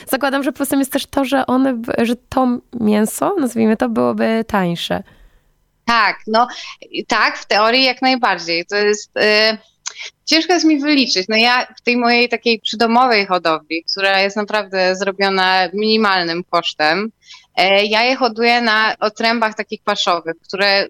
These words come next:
Speaker 2: już nawet nie pamiętam, ale to są jakieś minimalne, e, kwoty, jeśli chodzi o wyżywienie ich. Jeśli chodzi o źródło wody, to, to są jakieś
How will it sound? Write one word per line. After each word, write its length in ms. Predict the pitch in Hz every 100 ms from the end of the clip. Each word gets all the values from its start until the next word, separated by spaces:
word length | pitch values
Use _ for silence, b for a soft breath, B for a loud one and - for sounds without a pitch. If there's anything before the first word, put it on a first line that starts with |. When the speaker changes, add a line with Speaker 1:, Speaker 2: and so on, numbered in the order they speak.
| - 214
Speaker 2:
już 200 | 208 226
nawet 260 | 220 220
nie 120 | 240
pamiętam, 560 | 233 233 247 247 233 226
ale 340 | 202 220 - 208
to 60 | 233
są 160 | 240
jakieś 240 | 240 220 -
minimalne, 960 | 247 247 247 240 240 240 226 214 214
e, 260 | 208 - 202
kwoty, 440 | - - 214 208
jeśli 220 | 190 - 208
chodzi 280 | 214 202
o 60 | 202
wyżywienie 800 | 196 208 208 208 202 175 156 160
ich. 100 | 196 -
Jeśli 340 | 185 202 - 220
chodzi 240 | 220 226
o 60 | 220
źródło 380 | 220 233 220
wody, 280 | 208 220 214
to, 120 | 214
to 140 | 214 214
są 180 | 226 214
jakieś 300 | 196 214